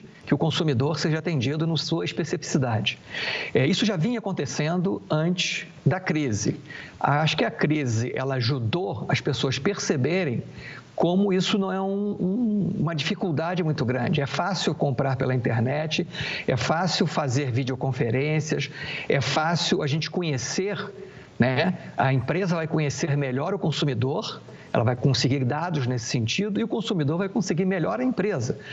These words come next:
porque tem as avaliações dos consumidores nas suas plataformas. Então,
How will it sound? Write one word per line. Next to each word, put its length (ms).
porque 160
tem 160
as 100
avaliações 800
dos 140
consumidores 760
nas 140
suas 240
plataformas. 760
Então, 360